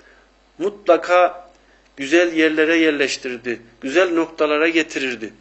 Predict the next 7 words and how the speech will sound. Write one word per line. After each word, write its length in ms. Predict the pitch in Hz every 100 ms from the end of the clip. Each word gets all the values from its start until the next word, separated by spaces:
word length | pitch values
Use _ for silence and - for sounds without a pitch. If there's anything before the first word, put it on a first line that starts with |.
| _ _
Ama 300 | 147 190 165 -
İslam 360 | - - 190
alemi 520 | 180 160 147 143 196 196 - _ _ _ _ _ _ - -
zilletten 840 | 113 160 180 180 180 180 151 120
bir 260 | 151 190 135 -
türlü 380 | 160 151 156 151
kurtulamıyor. 760 | 147 127 127 151 156 120 -